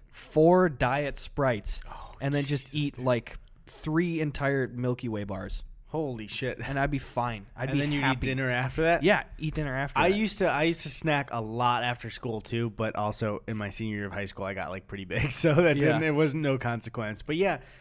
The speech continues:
Speaker 2: I used to eat so much after school. It was that and sleeping. I don't know if you were the same, but, like, I hate, I'm probably gonna make a video on it.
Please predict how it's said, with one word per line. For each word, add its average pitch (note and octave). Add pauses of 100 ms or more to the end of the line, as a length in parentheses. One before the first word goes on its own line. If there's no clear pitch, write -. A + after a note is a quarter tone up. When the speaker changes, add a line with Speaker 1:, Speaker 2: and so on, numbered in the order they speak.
(100)
Speaker 2:
I -
used C#4+
to C4+
eat B3+
so F3
much G3+
after F3
school. C3+
It C#3
was D#3
that F3
and B3
sleeping. D3+
I -
don't C3+
know F3
if E3
you D3+
were D3+
the C3
same, C3 (200)
but, C#3
like, C3+
I A3
hate, F3
I'm C#3+
probably F#3+
gonna D#3
make B2+
a A2
video A#2
on G#2
it. G#2